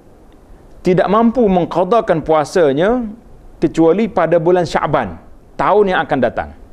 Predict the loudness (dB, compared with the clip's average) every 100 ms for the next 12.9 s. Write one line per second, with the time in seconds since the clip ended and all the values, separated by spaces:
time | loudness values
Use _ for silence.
0 | -20 -20 -20 -20 -20 -20 -20 -20 -20 -20
1 | -20 -20 -20 -20 -12 -2 2 2 0 0
2 | 0 0 0 0 2 0 0 -2 -4 -4
3 | -2 -4 -4 -14 -20 -20 -20 -14 -2 2
4 | 2 2 0 0 0 2 0 0 -2 2
5 | 2 2 2 -4 -20 -6 -2 0 2 2
6 | 0 -2 -8 -4 0 2 2 2 2 2
7 | 2 0 2 0 -2 0 0 2 0 0
8 | 0 0 0 0 0 0 -2 -4 -4 -6
9 | -8 -18 -20 -20 -20 -20 -20 -18 -16 -14
10 | -6 -4 2 4 4 4 2 0 0 2
11 | 0 0 -2 0 0 -2 -4 -10 -4 -2
12 | 0 0 0 0 -2 0 0 -2